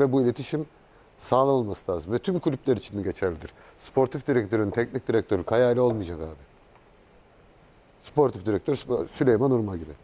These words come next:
Sportif direktörün işi kulübü, futbol şubesini yö-,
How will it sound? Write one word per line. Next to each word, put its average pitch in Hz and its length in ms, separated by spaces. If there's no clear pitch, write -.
Sportif 117 420
direktörün - 1080
işi 135 240
kulübü, 127 420
futbol 123 340
şubesini 110 440
yö-, 113 100